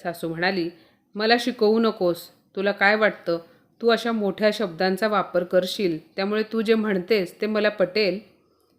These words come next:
मी चांगलीच ओळखून आहे तुम्हा आजकालच्या मुलींना. माझी मुलगी रियासुद्धा शिकली आहे, पण ती गप गुमान घरात सगळ्यांची सेवा करते. तिच्या सासूला साधा चहाचा कपसुद्धा ठेवावा लागत नाही हो."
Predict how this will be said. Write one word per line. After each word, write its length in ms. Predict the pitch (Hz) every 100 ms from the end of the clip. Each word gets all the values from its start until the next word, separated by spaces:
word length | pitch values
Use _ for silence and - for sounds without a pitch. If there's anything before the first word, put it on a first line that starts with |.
| -
मी 100 | 196
चांगलीच 480 | 208 196 185 208 214
ओळखून 380 | 190 185 202
आहे 180 | 190 196
तुम्हा 260 | 185 175 185 - _ -
आजकालच्या 520 | 175 - 165 160 180
मुलींना. 420 | 180 165 160 156 - - _ _ _ _ _ 180
माझी 300 | 180 180 190
मुलगी 420 | 180 180 170 190
रियासुद्धा 600 | 185 185 185 180 160 240
शिकली 340 | 240 214 175 180
आहे, 260 | 185 165 - _ _ _ -
पण 140 | 233 233
ती 80 |
गप 240 | 214 220 240
गुमान 420 | 220 220 226 247
घरात 240 | 220 208
सगळ्यांची 540 | 208 226 190 190 196 240
सेवा 280 | 254 185 175
करते. 580 | 185 180 156 - - _ _ _ -
तिच्या 220 | 214 254
सासूला 460 | 254 247 226 220 233
साधा 520 | 233 - 202 170 220
चहाचा 460 | 220 202 196 202 220
कपसुद्धा 600 | - 220 220 220 165 233
ठेवावा 440 | 240 254 208 202
लागत 360 | 202 190 190 190
नाही 200 | 202 202
हो." 220 | 214 202